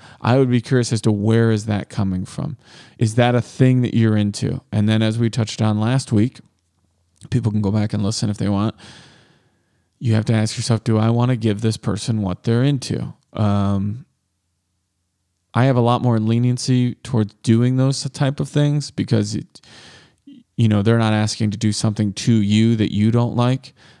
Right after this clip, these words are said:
but they're asking you to do something for or to them that they like. But it still has to make you comfortable. That doesn't mean you have to go along with it. So you're not overreacting, in my opinion.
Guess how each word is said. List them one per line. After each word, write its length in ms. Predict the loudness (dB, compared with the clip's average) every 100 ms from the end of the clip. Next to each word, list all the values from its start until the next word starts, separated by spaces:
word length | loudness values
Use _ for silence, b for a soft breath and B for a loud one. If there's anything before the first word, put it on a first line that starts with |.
| b
but 120 | -2
they're 200 | 0 0
asking 680 | 0 -2 -4 -2 -2 -2 -6 _
you 320 | -2 2 2 0
to 120 | -2
do 220 | -2 -2
something 440 | -2 -4 -2 -4
for 400 | -4 0 2 2
or 140 | 0 -2
to 280 | -2 -2 0
them 220 | 0 -2
that 140 | -4 -4
they 180 | -2
like. 420 | 0 0 -2 -6 _ b b b b
But 120 | -2 0
it 80 |
still 220 | 0 0 2
has 160 | 0
to 80 | 0
make 340 | 0 0 -2
you 80 | -4
comfortable. 580 | -2 -2 -2 -6 -6 -8 -6
That 160 | -2
doesn't 300 | 0 2 2
mean 160 | 0 2
you 100 | 2
have 140 | 0 -2
to 80 |
go 160 | -2 0
along 400 | 0 0 0 0
with 160 | -4 -6
it. 180 | -10 _ B B B B
So 540 | 0 4 4 2 0 -6 _ _ 0
you're 120 | 2
not 200 | 4 2
overreacting, 600 | 4 2 2 0 0 0
in 100 | 0
my 200 | 0 0
opinion. 600 | -2 -2 0 0 0 -4